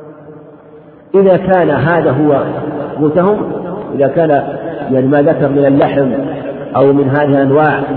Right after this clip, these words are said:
الفواكه هي القوت وهو الذي يقتاتون، فلا بأس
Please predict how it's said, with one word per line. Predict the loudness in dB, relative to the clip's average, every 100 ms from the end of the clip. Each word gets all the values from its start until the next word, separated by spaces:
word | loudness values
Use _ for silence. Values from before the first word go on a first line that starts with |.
| -6 -8 -6
الفواكه | 0 4 4 2 -2 -4 0
هي | 2
القوت | 2 2 2 2 0 -6 -6 -8 -8 -10 -10 -8
وهو | -6 -4 -4 -2 0 2 2
الذي | 2 4
يقتاتون، | 2 2 0 0
فلا | 2 2
بأس | 0 -2